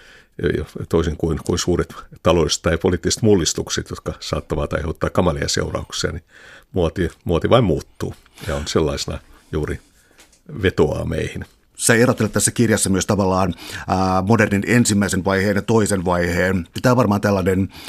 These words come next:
Speaker 2: tavallaan ristiriita, joka kulkee läpi tämän tutkimuksen muodista Neuvostoliitossa.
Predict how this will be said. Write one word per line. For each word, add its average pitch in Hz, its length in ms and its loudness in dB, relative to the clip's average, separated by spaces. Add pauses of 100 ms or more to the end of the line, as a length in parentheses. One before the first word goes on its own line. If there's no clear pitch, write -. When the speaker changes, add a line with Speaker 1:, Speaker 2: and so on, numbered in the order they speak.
(240)
Speaker 2:
tavallaan 101 320 4
ristiriita, 101 680 0
joka 92 220 -2
kulkee 95 440 0
läpi 95 240 -2
tämän 87 180 -2
tutkimuksen 90 680 -2
muodista 92 520 -2
Neuvostoliitossa. 90 760 -2